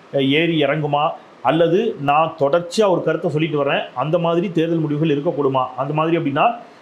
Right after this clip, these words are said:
தனி பெரும் கட்சியாக பாஜக உருவெடுக்கும். தனித்த பெரும்பான்மை இருநூத்தி எழுபத்தி இரண்டு என்பது பாஜக கூட்டணிக்கு ஒருவேளை கிடைக்கலாம், ஆனால் பாஜகவிற்கே தனித்த பெரும்பான்மையான இருநூத்தி எழுபத்தி ரெண்டு கிடைக்குமா அப்படின்னு நான் ரொம்ப நாளா கேட்டுட்டு இருந்தேன்.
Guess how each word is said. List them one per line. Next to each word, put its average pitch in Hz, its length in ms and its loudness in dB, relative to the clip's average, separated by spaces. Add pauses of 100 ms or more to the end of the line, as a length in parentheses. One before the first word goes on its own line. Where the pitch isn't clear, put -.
(220)
தனி 190 280 2
பெரும் 190 460 0
கட்சியாக 180 540 2
பாஜக 156 400 0
உருவெடுக்கும். 147 680 0
தனித்த 202 380 0
பெரும்பான்மை 170 680 0
இருநூத்தி 185 340 -2
எழுபத்தி 180 380 2
இரண்டு 175 400 0
என்பது 160 400 0 (600)
பாஜக 180 500 4
கூட்டணிக்கு 214 360 0
ஒருவேளை 180 340 4
கிடைக்கலாம், 143 440 -2
ஆனால் 160 300 0
பாஜகவிற்கே 208 960 2
தனித்த 202 360 0
பெரும்பான்மையான 170 720 0
இருநூத்தி 170 320 -2
எழுபத்தி 160 260 2
ரெண்டு 170 180 -4
கிடைக்குமா 160 400 0
அப்படின்னு 160 240 -2
நான் 156 120 0
ரொம்ப 139 160 -4
நாளா 160 160 0
கேட்டுட்டு 147 320 -2
இருந்தேன். 143 300 -2